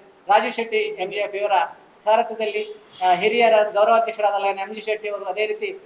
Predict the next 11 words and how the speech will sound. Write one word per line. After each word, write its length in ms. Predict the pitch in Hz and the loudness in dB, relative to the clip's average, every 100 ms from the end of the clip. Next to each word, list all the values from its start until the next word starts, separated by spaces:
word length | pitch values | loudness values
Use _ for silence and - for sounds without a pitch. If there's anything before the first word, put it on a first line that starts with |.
| - - | -20 -2
ವಿವಿಧ, 220 | 226 240 208 165 - - _ | 2 6 4 4 -6 -20 _
ಆ, 200 | 185 185 | -4 -2
ಪದಾಧಿಕಾರಿಗಳು 680 | 180 202 226 233 226 214 208 | -2 0 2 2 0 -2 -2
ಈ 80 | 208 | -6
ಸಂಘ, 460 | 190 190 202 196 190 | -10 -12 -8 -6 -4
ಒಂದು 260 | 196 190 | -6 -8
ತಂಡದಲ್ಲಿದ್ದಾರೆ. 800 | 175 - 196 220 220 208 190 180 | -8 -4 -4 -2 -4 -4 0 0
ಎಲ್ಲರ 420 | 175 196 233 220 175 | 0 -2 4 4 2
ಸಹಕಾರದಿಂದ, 680 | 196 208 220 214 214 202 | -4 -6 0 0 0 -2
ಲಯನ್ 180 | 196 214 | -2 -4
ಸದಸ್ಯರ 400 | 208 214 214 214 | -8 -8 -6 -2